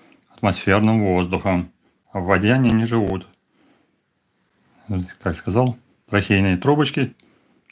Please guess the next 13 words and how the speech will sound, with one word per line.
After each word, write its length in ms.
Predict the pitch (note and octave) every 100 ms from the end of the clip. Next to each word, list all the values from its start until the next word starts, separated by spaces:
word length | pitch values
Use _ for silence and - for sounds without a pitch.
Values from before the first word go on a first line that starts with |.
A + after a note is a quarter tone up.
| _ -
позволяют 540 | F#2+ F#2 F#2+ A#2+ -
им 100 | A2
дышать 360 | G2 - G#2 A2+
воздухом. 840 | G#2+ F#2+ G2+ F2+ F2 A2 F2+ F2+ _ _ _ _ _ _ _ _ _ _ _ _ _ _ _ _ _ _
Жуки 460 | G#2+ F#2+ D3+ G#3+ G#3
же, 260 | C#3 A2 - _ _ _ _ _ _ _ _
майские 520 | G#2+ A2 F#2+ - G2+
бронзовочки, 640 | F#2+ G2+ G2 G2+ F#2 E2 F#2+
вот 180 | F#2
питаются 440 | G2 G#2 G2+ F2+ G2
листиками 720 | A#2 D3 E3 E3 E3+ D3 - _ _ _ _ _ _ _ _ _ _ _ _ _ _ _ _ F3+ - _ _ _ _ _ - - _ _ - _ _ _ _ A#2+
на 120 | A2+
деревьях, 540 | A#2+ A#2+ A#2+ A#2 -